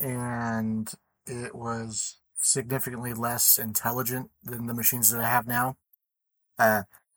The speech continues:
not a lot of, uh, plug and play, not a lot of, uh, information on it that wasn't in a different language that I could not read. Um,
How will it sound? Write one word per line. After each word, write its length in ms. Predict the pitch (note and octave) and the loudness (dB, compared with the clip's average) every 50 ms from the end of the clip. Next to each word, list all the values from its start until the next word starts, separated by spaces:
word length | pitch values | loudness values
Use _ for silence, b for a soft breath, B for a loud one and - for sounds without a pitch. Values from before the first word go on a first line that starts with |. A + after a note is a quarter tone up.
| _ _ _ _ _ _ _ - - - _ _ _ _ _ _ _ _ _ _ _ - | _ _ _ _ _ _ _ -20 -20 -20 _ _ _ _ _ _ _ _ _ _ _ 2
not 220 | C#3 D3 D3+ D#3 | 6 6 8 8
a 40 | D#3 | 8
lot 220 | D3 D3 D3 C#3 | 10 10 10 10
of, 260 | C#3+ C#3 B2+ A#2 - | 8 6 6 4 4
uh, 340 | C3+ C3 C3 B2+ B2 A#2+ A#2 | 6 6 8 8 6 6 4
plug 280 | - - - C#3+ C#3 C3+ | 0 2 4 6 6 6
and 160 | C#3 C3+ C3 | 4 2 2
play, 380 | - - C3+ C3+ C3+ C3+ C3+ C3 | 4 6 6 8 8 6 4 2
not 180 | C3 B2 A#2+ A#2+ | 2 2 2 2
a 40 | |
lot 260 | A#2+ B2 A#2+ B2 A#2+ A#2+ | 4 6 6 6 6 4
of, 320 | A#2+ A#2 A2+ G#2 - A2+ | 2 0 -2 -2 -2 -2
uh, 320 | A2+ A#2 A2 A2 A2 A2 A2 | 0 0 0 0 0 -2 -2
information 600 | B2+ B2+ - - A#2 A#2 A#2+ A#2 A2+ - C3 A#2+ | 0 0 0 0 0 -2 0 2 2 2 2 0
on 160 | A#2 A#2 A#2 | 0 0 0
it 180 | A#2+ A2 G#2+ A2+ | -2 -4 -6 -6
that 160 | A2 G2 G#2 | -6 -6 -4
wasn't 420 | A2 A#2 A#2 - B2 A#2 A2 - | -2 2 2 2 2 2 0 0
in 120 | B2 A2 A2 | 0 0 -2
a 80 | A2 | -2
different 340 | G#2 - B2 - A2+ G#2+ - | -2 -2 -4 -2 -4 -4 -4
language 380 | A#2 A2+ A2+ A2+ A2+ G#2+ - - | -2 -2 -2 -2 0 2 2 2
that 180 | A2+ G#2+ G2+ | 2 0 -4
I 60 | G#2 | -6
could 200 | G#2+ - - G#2+ | -6 -6 -6 -2
not 240 | A2 A2+ A2 A2 G#2+ | -2 0 -2 0 -2
read. 360 | G#2 G#2+ G#2+ A2 A2+ A#2 A2 - _ _ _ _ _ _ - - - - _ _ _ _ _ _ _ _ _ | -4 -4 -2 -2 -4 -4 -6 -10 _ _ _ _ _ _ -20 -20 -20 -20 _ _ _ _ _ _ _ _ _
Um, 380 | G2+ G#2 G#2 G2 F#2 F#2+ F#2+ | -2 0 0 0 -2 -4 -6